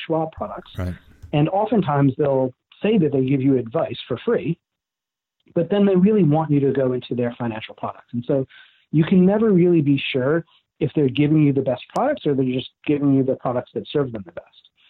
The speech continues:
Speaker 1: Um, the same thing is true of brokerages, where you can get either very inexpensive trades or sometimes now even free trades. Um, as we've seen with various social media things going on now,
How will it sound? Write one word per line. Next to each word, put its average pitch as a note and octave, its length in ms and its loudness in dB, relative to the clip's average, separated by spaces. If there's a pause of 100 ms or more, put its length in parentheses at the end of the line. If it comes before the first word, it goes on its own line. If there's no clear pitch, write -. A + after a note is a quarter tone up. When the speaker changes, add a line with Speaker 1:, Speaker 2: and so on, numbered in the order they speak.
(320)
Speaker 1:
Um, B2+ 220 -4
the D3+ 160 0
same E3+ 160 2
thing C#3+ 180 2
is C3 80 0 (140)
true C3+ 160 2
of A2+ 60 -2
brokerages, D3 680 -4 (380)
where C3 320 0
you B2+ 140 0
can C3 180 0
get B2 240 -2 (340)
either C#3 220 2
very C3 300 0
inexpensive D3 600 -2
trades C#3+ 480 0
or A#2+ 160 -2
sometimes C3+ 400 -2
now B2 200 0
even A#2+ 380 -2
free C3+ 160 0
trades. F#3+ 380 0 (560)
Um, B2+ 460 -2 (200)
as E3 200 0
we've E3+ 260 2
seen C#3+ 200 2
with B2 120 -2
various B2+ 340 0
social C3+ 260 -2
media C3+ 500 2 (240)
things C3+ 240 0
going B2 240 -2
on B2 180 -2
now, A#2+ 260 -4